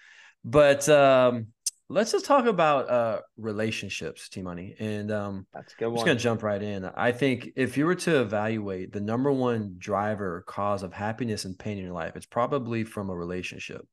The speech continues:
Speaker 1: something that's really
Speaker 2: Yeah.
Speaker 1: important to you. And a, a lot of these things about how to win in relationships are not taught in schools. They're not taught at work very well.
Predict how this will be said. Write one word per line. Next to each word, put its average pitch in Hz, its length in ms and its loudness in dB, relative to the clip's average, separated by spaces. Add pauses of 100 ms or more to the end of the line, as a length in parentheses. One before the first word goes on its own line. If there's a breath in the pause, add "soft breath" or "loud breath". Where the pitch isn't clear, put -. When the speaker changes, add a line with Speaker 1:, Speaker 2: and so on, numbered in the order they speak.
(220)
Speaker 1:
something 117 260 -8
that's 98 220 -6
really 104 180 -6
Speaker 2:
Yeah. 98 60 -4
Speaker 1:
important - 320 -10
to - 80 -16
you. - 180 -16 (1080 soft breath)
And 110 200 -2
a, 87 100 -6 (160)
a - 60 -4
lot 131 240 2
of 269 40 2
these 226 240 0
things 123 300 2
about 98 360 -2 (120)
how 123 220 -2
to 117 100 2
win 110 360 -4
in 104 280 -6
relationships 104 720 -4
are 95 120 -2
not 98 360 -4 (420)
taught - 260 -4
in 85 80 -12
schools. 101 600 -4
They're 104 100 -6
not 98 280 -4
taught 104 240 0
at 85 120 -2
work 143 360 -4
very 135 180 0
well. 147 460 2